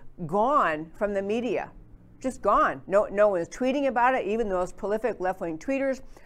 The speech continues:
they're not writing in their journal, they're, in their periodicals, they're not writing stories online, they're not tweeting about it,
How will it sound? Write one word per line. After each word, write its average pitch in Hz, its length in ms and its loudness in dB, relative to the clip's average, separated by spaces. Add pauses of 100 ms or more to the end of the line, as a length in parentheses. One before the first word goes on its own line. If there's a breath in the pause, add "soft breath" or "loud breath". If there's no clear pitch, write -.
they're 180 120 -2
not 165 320 0
writing 269 360 6
in 277 80 0
their 269 120 0
journal, 240 380 -4
they're, 202 140 -8
in 202 180 -2
their 190 160 0
periodicals, 208 640 2
they're 190 100 2
not 170 180 -2
writing 208 300 0
stories 202 320 0
online, 175 460 0
they're 165 100 -4
not 160 260 -4
tweeting 262 360 0
about 190 280 4
it, 170 160 -2